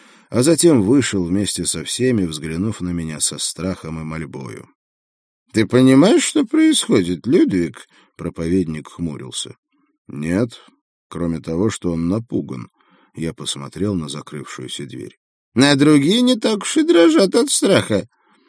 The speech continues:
«Или же просто лучше это скрывают». Я сел за стол, тогда как проповедник плюхнулся на мою кровать, закинул руки за голову и счастливо вздохнул. «Спустя долгие дни пути,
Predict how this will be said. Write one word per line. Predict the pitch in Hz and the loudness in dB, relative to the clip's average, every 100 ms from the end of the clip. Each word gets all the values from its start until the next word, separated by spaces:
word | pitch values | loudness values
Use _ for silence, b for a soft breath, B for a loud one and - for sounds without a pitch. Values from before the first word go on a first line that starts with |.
| _ _ | _ _
«Или | - 82 107 110 | -4 2 4 4
же | 101 | 0
просто | 92 90 107 95 - 95 | -2 0 0 -2 -2 0
лучше | 85 87 117 - 127 | 0 0 -2 -2 -2
это | 120 87 - 95 | 0 0 -2 -4
скрывают». | - 98 101 80 67 52 - - _ _ _ _ _ _ - | -4 -2 -4 -4 -8 -12 -16 -20 _ _ _ _ _ _ -6
Я | 101 135 | 0 0
сел | - 104 90 | 0 -2 -4
за | 80 | -4
стол, | 76 - 123 131 | -6 -2 0 0
тогда | 117 80 82 | -2 -8 -6
как | 78 80 | -8 -10
проповедник | - 82 80 73 98 117 113 95 | -10 -10 -10 -4 -2 0 -2 -4
плюхнулся | - 90 98 80 85 - 78 | -4 -2 -2 -6 -10 -8 -8
на | |
мою | 82 85 82 | -6 -6 -8
кровать, | - 73 87 113 117 - b b b b | -10 -8 -2 -2 -2 -8 b b b b
закинул | 76 92 90 107 95 87 | -4 -2 0 0 2 0
руки | 95 90 85 | 0 -2 -6
за | 73 | -8
голову | 76 117 113 101 98 71 _ _ | -4 -2 0 0 -2 -4 _ _
и | - 95 | -6 -4
счастливо | - 90 87 - 82 82 | -4 -4 -4 -4 -6 -8
вздохнул. | 78 71 78 - 67 64 50 _ _ B B B B B | -8 -12 -12 -12 -14 -14 -18 _ _ B B B B B
«Спустя | - 143 139 - 139 127 | 0 4 4 4 2 4
долгие | 147 208 175 147 139 | 6 4 4 4 4
дни | 131 165 | 4 2
пути, | 190 139 110 135 311 | 4 2 2 6 8